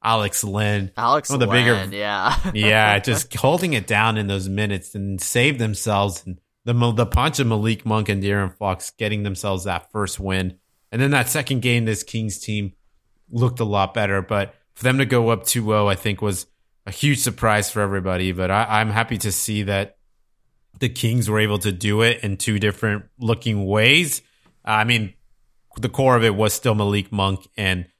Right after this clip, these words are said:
Speaker 1: De'Aaron Fox, but game one, Sabonis was taken out of this game, taken out of that game. Kevin Huerter struggled as well, but game two, Kevin Huerter came to life. Sabonis found his spots a little better. Uh, so I think that's a good sign for the Kings, despite them dropping a big one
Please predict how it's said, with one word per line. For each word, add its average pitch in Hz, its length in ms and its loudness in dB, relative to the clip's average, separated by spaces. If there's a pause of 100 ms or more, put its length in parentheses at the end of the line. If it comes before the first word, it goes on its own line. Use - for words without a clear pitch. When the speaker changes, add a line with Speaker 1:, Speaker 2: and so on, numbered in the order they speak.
(120)
Speaker 1:
De'Aaron 101 240 2
Fox, 101 340 2
but 95 320 -6 (220)
game 131 280 4
one, 120 220 4
Sabonis 107 640 -2
was 98 200 -4
taken 107 340 -6
out 107 240 0
of 95 80 -2
this 92 200 0
game, 95 460 -2
taken 113 260 0
out 143 160 -6
of 87 120 -8
that 95 180 -4
game. 92 320 -2
Kevin 151 260 0
Huerter 107 480 0 (220)
struggled 110 600 0
as 92 140 -6
well, 95 320 2
but 98 240 -4
game 127 280 4
two, 123 220 0
Kevin 110 280 0
Huerter 104 240 0
came 107 200 -4
to 101 120 -4
life. 98 360 0 (280)
Sabonis 107 500 0
found 104 240 2
his 101 140 0
spots 98 400 -2
a 101 40 -2
little 95 200 -2
better. 92 480 -2 (360)
Uh, 92 260 2
so 95 420 0 (180)
I 98 80 -6
think 143 140 0
that's 143 160 0
a 135 40 2
good 113 280 0
sign 107 240 0
for 107 100 -8
the 101 80 -2
Kings, 101 400 -2
despite 98 380 -4
them 98 160 -2
dropping 90 400 -4
a 87 40 -4
big 101 320 -10
one 92 320 -4